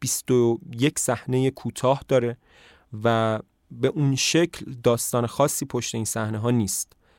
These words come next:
قصه این نمایشنامه به ظاهر ساده است، ولی حرف‌های زیادی برای گفتن داره و البته نمایشنامه خیلی عجیبیه. به هر حال نمایشنامه خوبیه،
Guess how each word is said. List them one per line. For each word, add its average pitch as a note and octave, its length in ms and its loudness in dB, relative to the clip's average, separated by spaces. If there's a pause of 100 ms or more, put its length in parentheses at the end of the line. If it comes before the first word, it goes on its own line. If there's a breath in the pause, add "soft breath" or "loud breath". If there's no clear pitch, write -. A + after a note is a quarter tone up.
(140)
قصه D#3 360 2 (340)
این C3 160 2
نمایشنامه A#2+ 520 0
به A#2 140 -2
ظاهر A2 320 -2
ساده A2 440 0
است، C#3+ 300 0 (580 soft breath)
ولی B2 280 2
حرف‌های B2+ 680 -2
زیادی B2 880 0
برای G#2+ 280 -2
گفتن C3 500 -2
داره C3+ 360 0 (400 soft breath)
و A2+ 60 0
البته G#2+ 280 -2
نمایشنامه G#2+ 580 -4
خیلی A2+ 320 -6 (100)
عجیبیه. G#2 640 -8 (1200 soft breath)
به C#3+ 40 4
هر D3+ 80 4
حال D3 180 4
نمایشنامه C3 420 2
خوبیه، E3 640 0